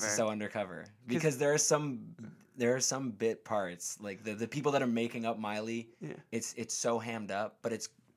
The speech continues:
Speaker 1: kinda funny, and Miley makes
Speaker 2: Yeah.
Speaker 1: that scene possible
Speaker 2: But
Speaker 1: and
Speaker 2: we,
Speaker 1: doable.
Speaker 2: but we remember the supporting characters so much more from Naomi and Eli's. You can't,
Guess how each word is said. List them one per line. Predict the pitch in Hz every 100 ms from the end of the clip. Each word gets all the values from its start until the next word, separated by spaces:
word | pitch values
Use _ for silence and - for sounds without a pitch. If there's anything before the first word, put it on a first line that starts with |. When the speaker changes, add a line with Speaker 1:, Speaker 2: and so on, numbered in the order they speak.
| _
Speaker 1:
kinda | - 110 110
funny, | 107 104 104 107 104
and | 113
Miley | 107 107 113 110
makes | 104 170 107
Speaker 2:
Yeah. |
Speaker 1:
that | 95
scene | - 104 101 98
possible | - 98 98 104 101 101 98
Speaker 2:
But | 320
Speaker 1:
and | 95
Speaker 2:
we, | 311 320
Speaker 1:
doable. | 202 208 214 -
Speaker 2:
but | 254
we | 285
remember | 294 277 196 202 254 294
the | 240 208
supporting | - 185 - 196 196
characters | 175 175 165 160 147
so | 160 143
much | 135 -
more | 139 131
from | 123 123
Naomi | 117 120 117 113 117
and |
Eli's. | 110 117 -
You | 175
can't, | - 233 226